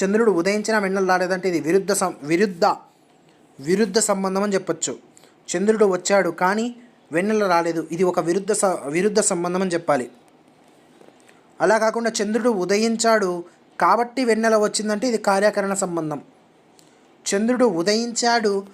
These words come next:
కానీ వెన్నెల రాలేదంటే" ఇది విరుద్ధ సంబంధం అని చెప్పి రావడం జరుగుతుంది.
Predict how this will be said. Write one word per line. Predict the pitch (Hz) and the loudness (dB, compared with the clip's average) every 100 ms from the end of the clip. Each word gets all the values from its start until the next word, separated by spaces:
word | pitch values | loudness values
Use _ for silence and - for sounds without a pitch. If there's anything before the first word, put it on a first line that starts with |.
| - - | -18 -2
కానీ | 208 214 | 0 0
వెన్నెల | 180 185 226 220 | -2 0 2 4
రాలేదంటే" | 214 202 208 262 | 4 2 0 -2
ఇది | 269 | -2
విరుద్ధ | 208 220 196 | -2 -2 -2
సంబంధం | 214 214 202 202 202 220 185 | 0 0 -2 -6 -4 -4 -4
అని | 190 | -4
చెప్పి | 190 - 208 | -4 -2 2
రావడం | 175 170 175 | 4 2 0
జరుగుతుంది. | 160 151 151 143 | -4 -4 -6 -8